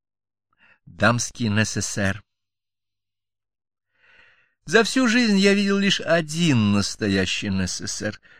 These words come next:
Он принадлежал моей матери. Все прочие в сравнении с ним казались незамысловатыми и грубо сработанными. Этот же Н С С Р, выполненный на заказ заграничным кудесником, воистину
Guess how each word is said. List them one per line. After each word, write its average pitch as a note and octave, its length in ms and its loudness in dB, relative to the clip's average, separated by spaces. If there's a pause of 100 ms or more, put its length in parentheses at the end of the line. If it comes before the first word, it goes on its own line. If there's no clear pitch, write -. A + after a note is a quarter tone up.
(120)
Он G#2+ 160 -4
принадлежал G#2 480 0
моей A2 320 2
матери. G#2 640 0 (840)
Все - 280 -2
прочие C3+ 640 0
в - 40 -6
сравнении A#2+ 540 0
с - 160 -4
ним G#2 180 0
казались G2+ 460 0
незамысловатыми F#2+ 1080 -2
и F2+ 40 -4
грубо F#2+ 280 -6
сработанными. A2 720 -8 (580)
Этот E3+ 460 0
же F3 100 -4
Н F#3+ 100 2
С - 100 -6
С - 220 -4
Р, C3+ 460 0
выполненный G2+ 480 0
на G2 80 2
заказ G#2 520 2
заграничным F#2+ 540 -2
кудесником, F#2+ 800 -4
воистину B2+ 680 -6